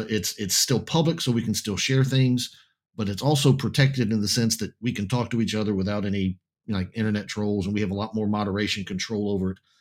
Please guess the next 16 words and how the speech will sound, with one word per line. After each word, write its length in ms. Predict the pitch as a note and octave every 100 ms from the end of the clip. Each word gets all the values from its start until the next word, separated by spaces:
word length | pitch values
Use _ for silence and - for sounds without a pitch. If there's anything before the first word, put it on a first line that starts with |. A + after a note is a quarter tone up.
| _ _ _ -
than 240 | A2+ G#2+
we 100 | G#2
do 220 | G#2+ G#2+
on 100 | G2+
other 180 | G2 F2+
platforms. 680 | - F#2+ - E2 D#2 - -
And 100 | F#2
so 200 | - F#2
we're 160 | F2+ A#2
starting 340 | - C3 A#2
to 80 | G#2
use 220 | A#2+ G#2+
that 160 | G#2+ G2
a 20 |
lot 340 | F#2 A2 A#2
more, 360 | A#2 A2+ B2